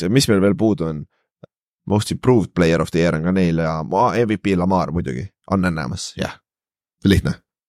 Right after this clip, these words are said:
Et siis, aga see aasta vähemalt, äh, sükest, äh,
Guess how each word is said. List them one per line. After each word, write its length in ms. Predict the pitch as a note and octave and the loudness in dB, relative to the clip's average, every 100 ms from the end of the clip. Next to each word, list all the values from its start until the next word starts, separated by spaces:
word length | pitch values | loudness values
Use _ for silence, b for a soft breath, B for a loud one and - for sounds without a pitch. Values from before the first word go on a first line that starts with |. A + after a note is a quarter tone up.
| _ B2+ G#2+ _ _ | _ -14 -14 _ _
Et 160 | - | -8
siis, 400 | - - - - - _ - | -4 -4 -6 -10 -16 _ -8
aga 100 | A#2 | -2
see 80 | G3 | 0
aasta 160 | F#3+ - D#3+ | 0 -2 -2
vähemalt, 320 | E3+ C#3+ - | 0 -2 -2
äh, 480 | B2+ B2 B2 A#2+ A#2 | 2 2 2 2 0
sükest, 240 | - C3 - A2+ | -2 -8 -4 -4
äh, 140 | A2 | -2